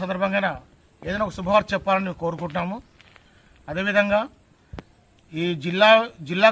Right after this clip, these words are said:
కాదు రాష్ట్ర వ్యాప్తంగా గిరిజన సంక్షేమ శాఖలో పనిచేస్తున్న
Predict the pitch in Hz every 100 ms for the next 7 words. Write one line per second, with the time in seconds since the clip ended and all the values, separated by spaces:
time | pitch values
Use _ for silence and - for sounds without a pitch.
0 | 214 190 170 175 220 208 208 220 220 175
1 | 196 185 190 208 196 190 180 190 170 -
2 | - - - _ 180 180 196 196 202 196